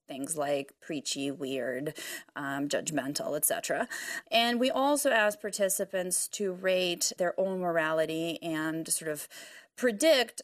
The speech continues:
how they think vegetarians would rate their morality. We found that participants expected vegetarians to rate them as being less moral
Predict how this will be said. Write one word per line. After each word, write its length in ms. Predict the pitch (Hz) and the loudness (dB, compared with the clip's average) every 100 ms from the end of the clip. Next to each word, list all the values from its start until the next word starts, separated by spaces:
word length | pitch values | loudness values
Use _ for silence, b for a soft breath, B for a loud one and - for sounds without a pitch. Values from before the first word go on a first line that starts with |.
| - | -8
how 500 | 202 208 202 196 196 | 0 2 2 0 0
they 180 | 185 | 0
think 280 | 175 202 170 | 0 -2 -2
vegetarians 760 | 180 170 160 190 214 196 165 160 | 2 0 0 2 4 4 2 2
would 180 | 165 160 | -2 -2
rate 220 | 156 - | -2 -2
their 160 | 139 151 | 0 2
morality. 600 | 160 - - 73 - - _ _ B B B B | 2 0 -2 -2 -4 -8 _ _ B B B B
We 460 | 220 226 220 208 208 | 0 2 2 2 0
found 580 | - 320 339 294 254 | 2 4 6 4 4
that 460 | 226 208 190 190 - | 4 4 2 0 -2
participants 640 | 208 214 208 220 214 202 | -2 0 0 0 0 0
expected 640 | 190 - - 196 190 - 175 | 0 0 -2 -2 -4 -4 -2
vegetarians 880 | 180 175 165 - 247 240 214 196 - | -2 -2 -4 0 4 4 4 0 0
to 120 | 175 | 2
rate 240 | 170 170 | 2 0
them 160 | - 165 | -2 -2
as 120 | 160 | -4
being 340 | 165 165 165 | -2 -2 0
less 300 | 156 165 - | 0 2 0
moral 500 | 175 180 165 156 196 | 2 2 4 4 2